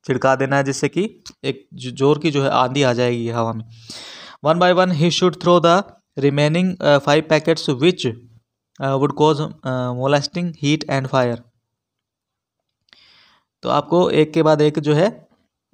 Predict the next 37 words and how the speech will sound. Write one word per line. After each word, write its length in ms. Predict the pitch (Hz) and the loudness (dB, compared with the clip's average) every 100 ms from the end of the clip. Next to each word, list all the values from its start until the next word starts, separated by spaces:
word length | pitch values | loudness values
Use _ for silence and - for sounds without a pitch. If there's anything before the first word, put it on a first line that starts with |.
| - | -6
अ, 100 | 139 | -2
पाउडर 300 | 143 143 156 | 2 2 0
के 160 | 156 | 0
जो 420 | 143 147 139 127 - - 127 | 0 0 2 0 -2 -8 -6
छिड़कता 300 | 139 135 147 | -2 -2 2
रहना 200 | 151 147 | 2 2
है, 80 | 151 | 0
जिससे 220 | 143 - | -2 -6
कि 140 | 147 147 | -4 -2
हीट 300 | 135 143 143 | 0 0 0
और 280 | 143 139 | 0 0
मतलब 200 | 139 131 | -4 -2
ये 80 | 135 | 0
आग 180 | 135 131 | 2 2
लग 140 | 135 | 0
जाएगी, 220 | 131 135 131 | 0 2 2
कभी 220 | 131 131 | 0 -2
पानी, 440 | 131 127 135 131 | 0 -2 -2 -4
अ, 160 | 135 127 | -4 -4
आ 120 | 127 | -2
जाएगा 260 | 123 131 127 | 0 2 2
वहाँ 160 | 127 127 | 0 -2
पे, 120 | 127 | -4
कुछ 140 | 139 | -6
कुछ 160 | - 123 | -6 -4
हो 80 | 120 | -2
जाएगा। 240 | 123 143 - - - - - | -2 -4 -6 -20 -20 -20 -2
अ, 120 | 151 | 0
with 180 | 160 165 | 2 2
this 180 | 180 180 | 2 0
instruction 460 | 170 175 - 165 143 | -4 -6 -4 -4 0
Beer 160 | 165 156 | 0 0
proceeded 440 | 151 - 156 160 160 | -4 0 0 0 0
to 80 | 160 | 0
land 360 | 147 147 151 165 - | 2 2 2 0 0
of 200 | 143 | -2
the 100 | 135 | 0